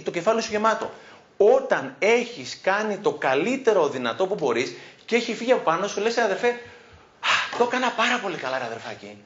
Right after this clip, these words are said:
Δηλαδή τώρα κάνει το καλό και ρίξει το καλό. Είναι και κάποιος άλλος που θα αποφασίσει το φινάλε. Δεν έχουμε μάθει να αναλαμβάνουμε την ευθύνη για τα πράγματα που μας αναλογούν. Πριν από πεντακόσια χρόνια,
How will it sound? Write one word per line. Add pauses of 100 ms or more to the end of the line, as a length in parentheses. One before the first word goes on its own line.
(220)
Δηλαδή
τώρα (960)
κάνει
το
καλό
και
ρίξει
το
καλό. (300)
Είναι
και
κάποιος
άλλος
που
θα
αποφασίσει
το
φινάλε. (1120)
Δεν (180)
έχουμε
μάθει (120)
να
αναλαμβάνουμε (300)
την
ευθύνη
για
τα
πράγματα
που
μας
αναλογούν. (720)
Πριν
από
πεντακόσια
χρόνια,